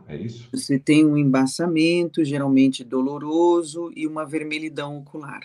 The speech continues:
Speaker 2: Então, sempre que se, se deparar com uma situação de olho vermelho, é importante que o paciente passe pela avaliação do oftalmologista, porque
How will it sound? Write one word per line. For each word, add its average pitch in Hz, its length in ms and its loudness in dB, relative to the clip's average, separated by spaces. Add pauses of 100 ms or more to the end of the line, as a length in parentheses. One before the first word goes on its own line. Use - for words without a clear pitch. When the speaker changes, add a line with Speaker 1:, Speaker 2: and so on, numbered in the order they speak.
(1120)
Speaker 2:
Então, 165 520 2
sempre 247 680 4
que 160 400 -4 (840)
se, - 300 -12
se - 160 -6
deparar 131 580 2
com 165 280 0
uma 151 240 -2
situação 139 680 -2
de 123 160 -2
olho 131 220 4
vermelho, 127 680 2
é 123 60 0
importante 165 960 0
que - 180 -8
o - 40 -8
paciente 165 880 -4 (480)
passe 165 420 0
pela 143 220 -4
avaliação 135 560 -2
do 131 120 0
oftalmologista, 127 1000 0
porque 139 380 -6